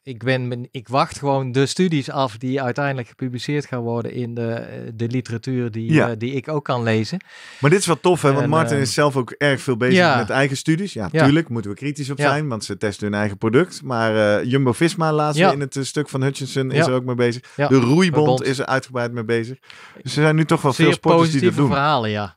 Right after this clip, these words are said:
Speaker 2: Ja.
Speaker 1: Dat je, ja, dus misschien, eh, zijn ze zeker wat op het spoor. En,
Speaker 2: Ik ken
Speaker 1: eh,
Speaker 2: een, eh,
Speaker 1: ja.
Speaker 2: een vriend van de show die ook verschrikkelijk hard loopt tegen elite aan. En die zei, maar dan zijn we gewoon even op het onderwerp
Speaker 1: Ja.
Speaker 2: bicarbonaat, die gooide het in zijn pannenkoeken.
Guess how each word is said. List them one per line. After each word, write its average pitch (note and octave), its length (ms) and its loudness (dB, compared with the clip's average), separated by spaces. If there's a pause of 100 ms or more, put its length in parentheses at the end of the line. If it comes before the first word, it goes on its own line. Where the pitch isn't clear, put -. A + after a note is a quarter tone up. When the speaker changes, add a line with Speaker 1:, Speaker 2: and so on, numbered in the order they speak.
(120)
Speaker 2:
Ja. D#3+ 140 4
Speaker 1:
Dat - 180 -10
je, A2+ 360 -6
ja, B2 320 -6
dus C3 200 -12
misschien, C#3+ 420 -6
eh, C3 120 0
zijn B2 220 -2
ze A#2+ 100 -4
zeker B2 300 -2
wat A#2 140 -6
op A2 80 -8
het - 100 -20
spoor. B2+ 380 -6
En, A#2 100 -8
Speaker 2:
Ik A2 120 -4
ken C3 220 6
Speaker 1:
eh, B2 60 6
Speaker 2:
een, A#2+ 100 4
eh, A2+ 80 6
Speaker 1:
ja. G#2 300 6
Speaker 2:
een A#2 100 0
vriend C#3+ 260 4
van B2 120 0
de G#2+ 60 -2
show D3 520 4
die A2+ 220 -8
ook B2 180 0
verschrikkelijk D#3 840 -4
hard B2 200 0
loopt C3+ 480 -2
tegen D3 320 4
elite C3+ 320 2
aan. D3 320 2 (600)
En A2+ 160 2
die F#3+ 160 4
zei, G#2 460 0
maar G#2+ 120 0
dan G#2 120 2
zijn G2 140 2
we F#2+ 60 0
gewoon G2 140 0
even G2 180 0
op G2 60 0
het F2+ 100 -10
onderwerp G#2 320 0
Speaker 1:
Ja. A#2+ 60 -2
Speaker 2:
bicarbonaat, F#2 580 -4
die B2 160 -12
gooide F#3 260 -2
het C3+ 120 0
in C#3 100 0
zijn A#2+ 120 -4
pannenkoeken. F#3+ 500 -2